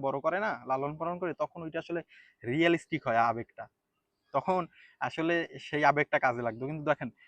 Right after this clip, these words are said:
সিনেমা সিনেমার মতোই, ওই মেয়ে হসপিটাল থেকে ওই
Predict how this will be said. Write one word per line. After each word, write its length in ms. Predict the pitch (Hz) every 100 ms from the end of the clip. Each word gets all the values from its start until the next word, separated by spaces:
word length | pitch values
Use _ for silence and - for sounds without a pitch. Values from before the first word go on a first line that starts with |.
| _ -
সিনেমা 280 | 175 214 196
সিনেমার 360 | - 185 180 160
মতোই, 340 | - - 120 113 _ _ _ _ _
ওই 160 | 170 175
মেয়ে 340 | 175 180 175 160 - _
হসপিটাল 400 | 139 - 151 156
থেকে 180 | 151 156 143 _ _
ওই 120 | 131